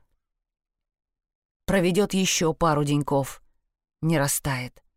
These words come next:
Варде снова вытер руки о полотенце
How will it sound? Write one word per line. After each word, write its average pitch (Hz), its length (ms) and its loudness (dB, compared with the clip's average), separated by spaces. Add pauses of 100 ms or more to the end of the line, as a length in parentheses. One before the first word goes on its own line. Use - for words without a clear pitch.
(1400)
Варде 185 500 4
снова 175 500 4
вытер 156 420 2
руки 151 320 0
о 143 100 2
полотенце 196 840 2